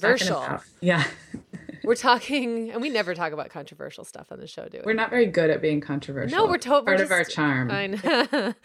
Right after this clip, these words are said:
Speaker 1: <laughs> We just don't really take strong positions ever, and, um, we don't like
Speaker 2: We
Speaker 1: arguing with each other, but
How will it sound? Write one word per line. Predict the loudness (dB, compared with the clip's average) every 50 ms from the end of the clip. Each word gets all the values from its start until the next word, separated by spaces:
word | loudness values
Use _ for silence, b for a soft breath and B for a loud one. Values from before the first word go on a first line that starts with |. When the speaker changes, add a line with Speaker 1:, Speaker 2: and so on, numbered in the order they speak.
| -14
Speaker 1:
<laughs> | -12 -12 -8 -4
We | 0 0 2
just | 2 2 4
don't | 4 4 6
really | 6 6 6 6
take | 4 2 -2 -2
strong | -2 -4 -4 -4 -4
positions | -6 -8 -8 -8 -8 -8 -8 -8 -6
ever, | -4 -4 -4 -4 -4 -2 -2 -4 -6 -6
and, | -8 -8 -8 -6 -6 -8 -10 -12 -14 -16 -14
um, | -14 -12 -12 -12 -12 -14 -16 -14
we | -12 -10 -8
don't | -8 -8
like | -8 -8 -8
Speaker 2:
We | -8
Speaker 1:
arguing | -8 -8 -8 -8 -8 -10 -8
with | -10 -10
each | -12 -10 -10
other, | -8 -8 -6 -6 -2
but | -2 -2 -2